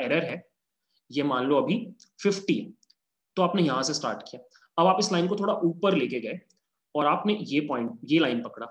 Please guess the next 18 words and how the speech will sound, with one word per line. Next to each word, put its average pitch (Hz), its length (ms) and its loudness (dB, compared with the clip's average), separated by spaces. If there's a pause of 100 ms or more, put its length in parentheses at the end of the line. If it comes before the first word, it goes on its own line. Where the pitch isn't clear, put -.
(180)
obviously 175 320 -2
ये 185 100 6
line 190 280 2
कम 180 220 4
गलतियां 185 360 4
करेगा 180 260 0 (340)
तो 151 60 -4
आपका 147 280 0 (120)
error 135 240 0 (1040)
कम 135 120 2
हो 117 120 -2
जाएगा। 107 300 -10 (520)
फिर 226 140 2
आप 254 140 0
थोड़ा 240 140 4
ऊपर 190 340 4
लेके 214 220 4
जाओगे, 208 320 2